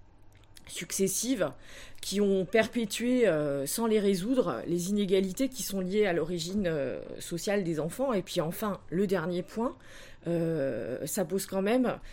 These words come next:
des questions statutaires avec une remise en cause, euh, du mode de nomination des personnels, de leur droit à la mobilité et de leur rémunération. Euh, cette réforme, c'est, c'est le cheval de Troie de, d'une,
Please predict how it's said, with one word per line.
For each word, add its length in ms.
des 140
questions 380
statutaires 840
avec 360
une 80
remise 360
en 120
cause, 380
euh, 380
du 220
mode 280
de 120
nomination 640
des 140
personnels, 680
de 100
leur 200
droit 240
à 60
la 100
mobilité 640
et 40
de 80
leur 140
rémunération. 760
Euh, 380
cette 260
réforme, 420
c'est, 400
c'est 120
le 60
cheval 440
de 120
Troie 260
de, 500
d'une, 200